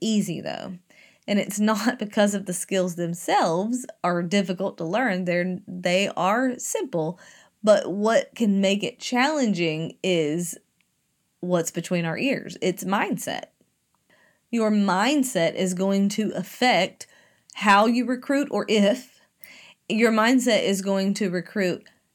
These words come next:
how you retain, or if. Your mindset is going to affect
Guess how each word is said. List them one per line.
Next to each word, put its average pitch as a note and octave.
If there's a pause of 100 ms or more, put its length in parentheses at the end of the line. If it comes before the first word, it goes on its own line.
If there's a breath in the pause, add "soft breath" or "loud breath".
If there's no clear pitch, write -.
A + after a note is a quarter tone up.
(160)
how F#3
you A#3
retain, F3+
or -
if. D#3 (560 soft breath)
Your G3
mindset F#3+
is G3
going G3+
to G3+
affect A3